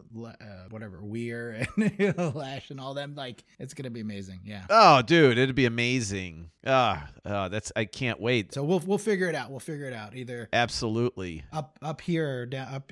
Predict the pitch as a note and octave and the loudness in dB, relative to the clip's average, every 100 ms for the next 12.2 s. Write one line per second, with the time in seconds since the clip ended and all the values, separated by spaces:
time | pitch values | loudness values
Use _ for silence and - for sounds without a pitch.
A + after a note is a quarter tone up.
0 | C#3+ C#3 C3+ C3 C3+ C3 B2+ A#2+ G#2 G2+ | -8 -8 -6 -6 -4 -6 -8 -10 -12 -14
1 | A2+ A2+ G#2 A2+ G2+ F#2 F#2 F#2 F2 - | -14 -10 -8 -10 -10 -14 -18 -18 -10 0
2 | C#4 D4+ D#4+ E3+ D3 F#3 E4 F#3+ C3 D3 | 6 10 10 10 8 8 8 8 6 6
3 | B3 B3+ F#3+ F3 A3+ G#3 G3+ A3+ A3+ F#3 | 4 4 4 4 4 8 8 8 6 6
4 | C4+ G#4 D4+ - - C2 - - - F3 | 6 6 2 -2 -8 -8 -10 -14 0 2
5 | C4+ B3+ G3+ A#2+ D#3 C3+ C#3+ F3 D3+ B2+ | 4 2 2 0 -2 -2 -2 -4 -4 -4
6 | C3+ A#2+ B2 A#2 A#2 A#2 B2 D3 D3+ A2+ | -6 -6 -8 -6 -6 -4 -4 -4 -4 -6
7 | A2+ B2 D#3 B2+ A#2+ G#2+ A#2 A#2 A2+ G#2+ | -6 -6 -6 -6 -8 -8 -8 -6 -8 -10
8 | _ F3+ A3 A3 E3+ G#3+ E3 B2+ B2+ B2 | _ -2 -2 -2 0 0 0 -4 -4 -6
9 | A#2 C#3+ C#3+ C#3+ F3+ C3 C3 A#2 - A#2+ | -8 -6 -4 0 0 0 -4 -6 -10 -10
10 | A2 - A#2 A#2 G#2+ C3 C#3 A2 B2 C3+ | -10 -10 -10 -10 -10 -8 -8 -10 -10 -8
11 | E3 F#3+ F#3 G3 - F#3 E3 E3+ E3+ E3+ | -2 0 2 0 0 0 2 2 2 2
12 | E3 | 0